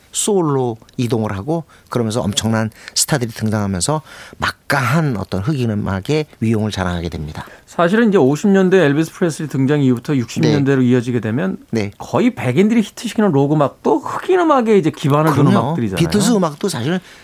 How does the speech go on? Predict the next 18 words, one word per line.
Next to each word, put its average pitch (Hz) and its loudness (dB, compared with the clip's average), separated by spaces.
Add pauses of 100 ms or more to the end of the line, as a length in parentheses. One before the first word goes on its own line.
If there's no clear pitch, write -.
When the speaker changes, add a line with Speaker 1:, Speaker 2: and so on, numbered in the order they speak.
(240)
Speaker 1:
기본이 147 0 (100)
롤링스톤스 175 2
말할 - -4
것도 127 -6
없고 123 -6
다 139 2
Speaker 2:
네. 123 4
Speaker 1:
흑인 98 4
음악이었죠. 80 -2 (120)
Speaker 2:
네. 101 -4 (200)
Speaker 1:
제가 147 0
오른, 123 0 (120)
오늘 135 0
고른 127 -2
곡은요. 123 0 (480)
어, 110 -2
어떻게 - -4
보면 143 0